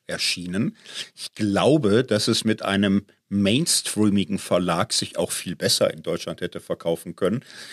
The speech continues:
So, aber ja, es, es liegt nicht an der Theologie, nicht an der Dogmatik, nicht an der Gottesbeziehung. Das hat er im strengen Sinne alles gar nicht. Es liegt offensichtlich an einer ethischen Logik,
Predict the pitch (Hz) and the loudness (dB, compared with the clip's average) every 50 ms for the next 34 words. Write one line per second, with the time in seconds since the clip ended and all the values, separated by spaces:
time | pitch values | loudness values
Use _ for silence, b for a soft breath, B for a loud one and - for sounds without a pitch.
0 | B B B - - 127 143 - - 110 107 120 117 117 B B B B B B | B B B 2 2 4 4 4 2 4 4 4 4 2 B B B B B B
1 | _ - - 101 139 214 - - - - 139 - - - 170 - - 127 123 - | _ -4 0 2 2 2 0 0 -2 0 0 2 2 2 2 2 4 4 2 2
2 | - - - 135 135 147 233 - - - - - - 156 151 147 131 - - - | 2 2 2 6 6 6 6 6 4 2 0 0 2 2 4 4 4 4 2 4
3 | 135 123 117 113 110 110 - 92 82 78 95 110 170 196 - - - 139 131 131 | 4 6 6 4 4 2 0 -4 -4 0 0 2 2 2 0 -2 -2 0 2 2
4 | 120 95 110 107 - - - 110 107 135 180 - - 101 - - 117 131 - - | 4 4 2 0 0 0 0 2 2 2 2 0 -2 -4 -2 -2 -2 -2 0 0
5 | - 110 110 101 92 - - - - 117 - - - - - - - - 98 104 | 2 4 4 4 4 4 2 2 2 0 0 0 -2 -2 0 0 2 4 4 6
6 | 110 117 127 101 98 90 - - - 143 156 - - 117 85 - - 95 87 - | 6 6 4 4 2 2 2 2 0 0 0 2 0 0 0 0 0 -2 -2 -2
7 | - _ - - - - - 95 87 90 95 90 90 85 85 90 87 - 82 87 | -4 _ -8 -6 -4 0 0 0 0 0 -2 -4 -4 -4 -4 -6 -6 -6 -8 -6
8 | 87 - - - 80 76 78 90 131 - B B B B B B B B B B | -6 -6 -4 -2 -2 -2 0 -2 -2 -4 B B B B B B B B B B
9 | 127 117 - - 127 135 147 - - 135 131 - - 143 - 139 131 - - 135 | 0 2 4 4 4 4 2 4 4 2 4 4 4 4 4 2 2 2 2 0
10 | 123 - - 117 117 113 110 117 - - _ - 139 190 262 - - - - - | 0 2 2 4 6 6 6 4 0 -2 _ 2 4 4 4 4 4 4 4 2
11 | - 98 92 92 92 98 104 104 - 151 160 - | 2 2 2 4 4 4 4 4 2 2 0 0